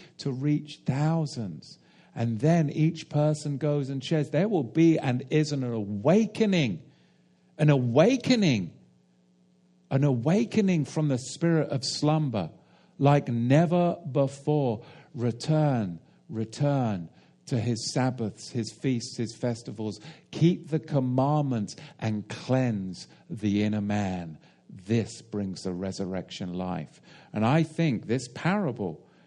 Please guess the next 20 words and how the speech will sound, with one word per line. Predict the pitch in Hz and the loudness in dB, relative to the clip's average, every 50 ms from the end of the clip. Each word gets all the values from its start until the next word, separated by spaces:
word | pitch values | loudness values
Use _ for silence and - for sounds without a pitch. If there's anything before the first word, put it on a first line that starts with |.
| _ _ _ | _ _ _
is | - 113 - - | -6 -6 -6 -2
something | - 143 139 139 - - 143 139 139 143 143 147 - - | -2 -2 -2 -2 -4 -6 -4 -4 -4 -4 -6 -10 -14 -6
that | - 135 120 | -4 -4 -4
was | - 117 113 110 - - | -2 -4 -6 -8 -6 -4
always | 151 139 139 139 135 135 123 110 | -2 0 0 0 0 0 -2 -2
there | - 123 120 117 110 104 | -4 -2 -2 0 -2 -2
for | - - 113 107 107 | -4 -8 -6 -4 -4
us | 104 98 - - | -4 -6 -8 -12
to | - 104 | -12 -12
see, | - - - 113 98 92 87 80 76 - - _ _ _ _ _ _ | -12 -8 -6 -4 -4 -4 -4 -6 -8 -12 -20 _ _ _ _ _ _
but | - 104 95 | -6 -4 -4
it | 101 - | -4 -4
was | - 95 82 - | -6 -10 -12 -14
timing, | - - - - 110 104 104 98 90 87 82 80 73 - _ _ _ _ _ _ _ | -16 -16 -10 -8 -4 -4 -4 -4 -4 -6 -10 -12 -14 -16 _ _ _ _ _ _ _
because | - 90 - - 110 90 - | -14 -14 -8 -8 -8 -6 -4
if | 107 101 101 - | -6 -6 -6 -4
we | 123 117 110 | -4 -2 -2
had | 104 110 104 | -2 -2 -2
understood | 107 104 107 107 104 101 - - - - - 120 120 107 | -2 -2 -2 -4 -6 -6 -8 -8 -10 -6 -6 -6 -4 -2
it | 101 90 - - - | -4 -4 -6 -8 -16